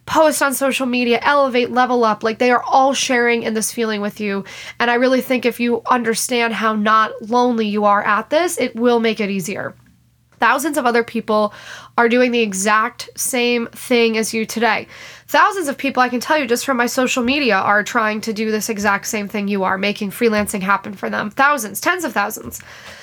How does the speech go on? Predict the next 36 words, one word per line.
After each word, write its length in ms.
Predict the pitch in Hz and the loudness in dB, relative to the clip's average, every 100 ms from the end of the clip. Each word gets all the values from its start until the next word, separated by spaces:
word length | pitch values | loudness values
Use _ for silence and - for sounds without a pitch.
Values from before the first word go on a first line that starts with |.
| - - - | -20 -20 0
By 120 | 269 | 0
twenty 260 | 262 320 339 | 2 0 0
twenty-eight, 460 | 311 269 262 277 | 0 2 2 2
nearly 260 | 240 247 254 | 0 0 0
fifty 380 | - 311 311 330 | 0 -2 0 -2
percent 420 | 262 233 269 269 | -2 0 0 0
of 100 | 226 | -2
the 80 | 220 | 0
U 120 | 220 | 0
S 140 | 220 | 0
workforce 580 | 226 233 233 226 208 196 | 0 0 0 0 0 0
is 260 | - 247 220 | 0 0 0
going 260 | 240 226 | 0 0
to 60 | 208 | 0
be 140 | 190 | -4
freelancing. 680 | 175 220 196 190 202 - - | -4 -2 -2 -2 -4 -6 -6
So 180 | - 226 | -4 -2
this 200 | 226 233 | 0 0
isn't 340 | 285 285 311 - - - | -2 0 -2 -4 -16 -8
nearly 400 | 247 233 302 359 | -2 2 4 4
as 160 | 370 330 | 2 0
weird 400 | 302 302 302 302 | 0 2 2 2
or 140 | - | 2
unique 540 | 240 240 247 269 277 269 | 2 0 0 0 0 0
as 140 | 247 | 0
it 120 | 254 | 0
was 320 | 240 240 240 220 | 2 2 2 0
when 100 | 220 | 0
I 160 | 220 | 0
started 340 | 247 262 262 247 | 0 0 0 0
doing 280 | 254 254 | -2 0
it 160 | 247 247 | 0 0
back 240 | 240 226 | 0 0
in 40 | 240 | -4
twenty 280 | - 240 247 | -4 -2 -2
fifteen. 640 | 277 277 262 233 226 233 | -4 -4 -2 0 0 -4